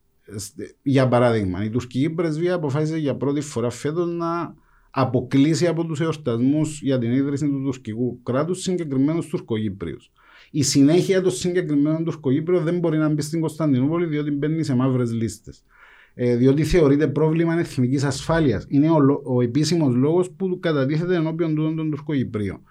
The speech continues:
Ο Μουσταφά Κντζή σε όλη την προεκλογική εκστρατεία του είκοσι αντιμετώπισε ακριβώς τούτη την κατηγορία. Αποτελεί πρόβλημα εθνικής ασφάλειας. Τούτον τι μας λέει,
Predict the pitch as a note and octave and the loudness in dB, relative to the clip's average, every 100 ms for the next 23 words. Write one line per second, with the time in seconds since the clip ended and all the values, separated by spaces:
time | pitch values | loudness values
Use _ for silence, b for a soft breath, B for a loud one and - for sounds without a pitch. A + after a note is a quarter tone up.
0 | b b b b C#3+ C3 C3 C#3 B2+ F3 | b b b b 2 4 4 2 2 0
1 | F#3+ - C3+ C#3 D#3+ E3 F3 F3+ F3+ F3 | -2 0 0 0 0 0 2 2 0 0
2 | F3 D#3+ D#3+ D3+ D#3 - C3 B2+ D3 D#3+ | -2 -2 -2 0 -2 -4 -2 0 0 -2
3 | C3 C3+ C#3+ C#3 B2+ D#3+ F#3 - C3+ B2+ | 0 0 2 0 2 0 -2 0 0 2
4 | B2+ A#2+ B2+ D#3+ E3+ F3+ F3 - B2+ B2+ | 2 2 -2 -2 -2 -2 -4 -4 -2 0
5 | E3+ F3 - F#3+ F#3+ F#3+ F#3 F#3 F#3 C#3+ | 0 -2 -2 0 0 0 0 2 4 4
6 | C3 A2+ - A2+ A#2+ A#2 A#2+ C3 - D#3 | 4 2 0 -2 0 2 2 2 0 0
7 | D#3+ F3 F3+ F#3 F3+ - C3+ C#3+ C3 - | 2 2 2 0 -2 0 0 0 -2 -2
8 | C3+ A2 F2 - F3 F#3 F#3 E3 G3 G3+ | -2 0 -4 -2 0 2 0 0 0 0
9 | E3+ D3 C#3 B2 A2 - | 0 2 4 4 2 -4